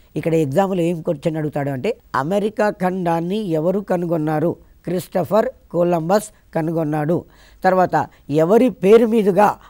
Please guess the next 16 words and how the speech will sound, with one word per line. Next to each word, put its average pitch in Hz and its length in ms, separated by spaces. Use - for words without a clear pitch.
అమెరికా 208 500
అనే 185 300
పేరు 185 320
వచ్చింది? 165 560
అమెరిగో 190 560
వెస్పూచి, 202 1000
అమెరిగో 175 540
వెస్పూచి 226 760
పేరు 208 300
మీదుగా 185 400
అమెరికా 202 540
ఖండము 185 560
అనే 165 180
పేరు 165 320
రావడం 147 380
అనేది 147 340